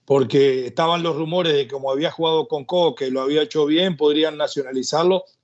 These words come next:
El grupo que maneja en gran parte todo esto ahora, eh, y que fue el que puso a Diego Coca,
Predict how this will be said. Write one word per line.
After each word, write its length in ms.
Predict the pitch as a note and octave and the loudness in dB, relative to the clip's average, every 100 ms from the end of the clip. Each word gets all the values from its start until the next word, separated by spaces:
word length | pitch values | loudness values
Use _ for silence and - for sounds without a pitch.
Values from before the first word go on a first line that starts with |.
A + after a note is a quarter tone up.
| _ _ | _ _
El 260 | C#3+ D3+ | 0 0
grupo 400 | C#3 F3 G#3 F3+ | 0 0 2 0
que 120 | C#3 D3+ | -4 -4
maneja 440 | C#3+ F3+ F#3+ D3+ | -2 -2 -2 -4
en 80 | C3+ | -4
gran 280 | C#3 E3 C3+ | -2 -2 -2
parte 340 | E3 C#3 C#3 | -4 -2 -6
todo 360 | B2 D#3 D3+ D#3+ | -2 0 2 2
esto 200 | D#3 C#3+ | -2 -2
ahora, 380 | D#3 E3 B2+ _ _ _ _ _ | 2 2 -2 _ _ _ _ _
eh, 240 | - C#3 C3 | 0 2 2
y 100 | D3 | -2
que 140 | D3+ | -2
fue 180 | C#3+ F3+ | 0 0
el 60 | E3 | 0
que 140 | D#3+ | 0
puso 300 | B2+ D#3 D#3+ | 0 -2 0
a 40 | C#3+ | 2
Diego 260 | D3+ D3 | 2 0
Coca, 420 | D#3 C3+ D#3+ F#3 | 0 -2 -2 -6